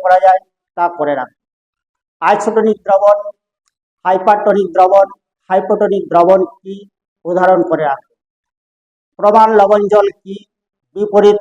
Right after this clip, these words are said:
অসমোসিস অর্থাৎ বিপরীত অভিস্রবণ প্রক্রিয়া কি তা করে রাখবে, এদের ব্যবহারিক প্রয়োগ করে রাখবে।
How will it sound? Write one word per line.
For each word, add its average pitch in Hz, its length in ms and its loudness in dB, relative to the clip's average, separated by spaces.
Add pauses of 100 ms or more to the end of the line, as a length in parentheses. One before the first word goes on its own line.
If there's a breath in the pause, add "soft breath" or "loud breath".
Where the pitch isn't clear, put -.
অসমোসিস 185 480 -4 (140)
অর্থাৎ 185 240 0 (100)
বিপরীত 190 440 -2
অভিস্রবণ 196 420 -2 (100)
প্রক্রিয়া 185 440 -2 (160)
কি 190 140 -10 (480)
তা 170 80 -4 (160)
করে 165 200 0
রাখবে, 190 280 -4 (440)
এদের 180 220 -2
ব্যবহারিক 165 440 -2
প্রয়োগ 160 220 -10 (100)
করে 139 220 -14
রাখবে। - 200 -18